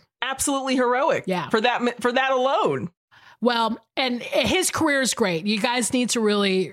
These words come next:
Speaker 2: research. And he's had a, he had a really interesting life, a really interesting childhood. It's just, there's a lot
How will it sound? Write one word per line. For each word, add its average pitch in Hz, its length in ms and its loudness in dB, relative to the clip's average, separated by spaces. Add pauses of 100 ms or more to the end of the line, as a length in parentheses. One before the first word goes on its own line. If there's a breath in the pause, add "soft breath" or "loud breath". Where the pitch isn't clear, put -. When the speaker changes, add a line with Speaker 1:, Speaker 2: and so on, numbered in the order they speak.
Speaker 2:
research. 220 400 0
And 226 160 2
he's 226 220 2
had 240 180 0
a, 170 180 -2 (220)
he 311 160 0
had 302 160 2
a 277 60 0
really 254 500 2
interesting 240 500 0
life, 208 460 0
a 214 80 -2
really 202 340 0
interesting 214 440 0
childhood. 202 760 0
It's - 220 -4
just, - 280 -2
there's 240 180 0
a 202 40 2
lot 165 640 0